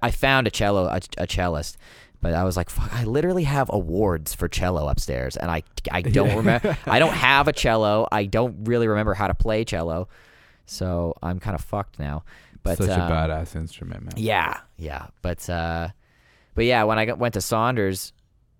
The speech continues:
Speaker 1: w-, I was like, uh, there, there were music kids, but no one was really in a band. There was no band that was, like, big at Saunders. There was a few from Beale, you know, and, like,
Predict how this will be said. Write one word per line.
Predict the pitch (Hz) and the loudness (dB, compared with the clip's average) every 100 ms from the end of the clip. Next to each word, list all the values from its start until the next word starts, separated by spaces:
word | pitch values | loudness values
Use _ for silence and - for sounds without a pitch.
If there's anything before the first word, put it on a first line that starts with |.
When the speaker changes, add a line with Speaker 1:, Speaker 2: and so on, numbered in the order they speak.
| _ - | _ -12
Speaker 1:
w-, | 113 - | -6 0
I | 104 | 2
was | 107 107 95 - | 2 0 -4 -6
like, | 101 92 95 | -2 -2 -2
uh, | 90 85 87 | -2 0 0
there, | 67 104 | -2 -2
there | 127 143 | 0 2
were | 139 | 2
music | 139 143 - | 0 -2 -4
kids, | - 107 92 76 | -2 0 0 -2
but | - 90 | -6 -2
no | 101 | -2
one | 107 107 | 0 -2
was | 95 | -2
really | 101 92 92 | -2 0 -2
in | |
a | 87 | -4
band. | 82 85 82 | -4 -4 -2
There | 90 | -2
was | 87 | -2
no | 101 92 | -2 -2
band | 87 87 87 85 80 - _ _ _ - | -2 -2 -2 -4 -8 -14 _ _ _ -6
that | 87 | -4
was, | 90 | -2
like, | 85 78 | -4 -2
big | - 82 | 0 0
at | 80 | -4
Saunders. | - 78 82 90 101 | -6 -4 -2 -2 -2
There | 95 | -2
was | 92 87 | -2 -4
a | |
few | - - 113 107 | -6 -2 0 0
from | 104 95 87 | -2 -4 -2
Beale, | - 90 90 90 87 - - _ _ _ _ - | -2 0 0 0 -2 -6 -18 _ _ _ _ -6
you | 87 | -2
know, | 85 82 85 82 | -2 0 -2 -2
and, | 69 82 | -4 -6
like, | 82 80 80 - | -4 -4 -6 -12